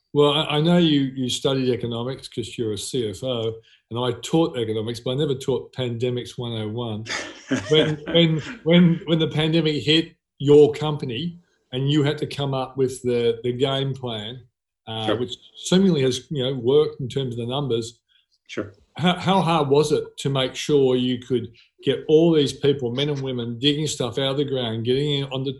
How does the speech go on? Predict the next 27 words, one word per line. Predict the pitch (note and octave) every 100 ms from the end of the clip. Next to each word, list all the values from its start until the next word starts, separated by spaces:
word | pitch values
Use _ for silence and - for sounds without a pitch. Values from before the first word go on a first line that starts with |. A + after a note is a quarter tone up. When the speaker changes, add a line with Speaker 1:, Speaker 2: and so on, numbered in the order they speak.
| _
Speaker 1:
on | C3 C3
the | B2
trucks | - C3+ B2+ -
or | C#3
trains, | - C3 A#2 A#2
Speaker 2:
Yeah. | C#3
Speaker 1:
in, | D3 -
in | D#3
the | D3+
boats | C#3+ B2 A#2+ -
and | C#3 C#3 - - D#3+
into | D3+ D3
your | C#3
customers' | B2+ D3 - C#3 B2+ A#2+ A#2+
warehouses | - B2 C3 A#2 B2 A2+ B2
or | A#2
silos | - B2+ B2 B2 A2+
or | A#2+
whatever | B2 B2+ B2+
it |
might | B2 A2+ -
be? | B2 A2+ - - - _ _ _
How, | - E3 - - - -
how | E3+ D#3+
hard | D#3 C#3+ B2+
was | A#2
that? | B2+ G#2+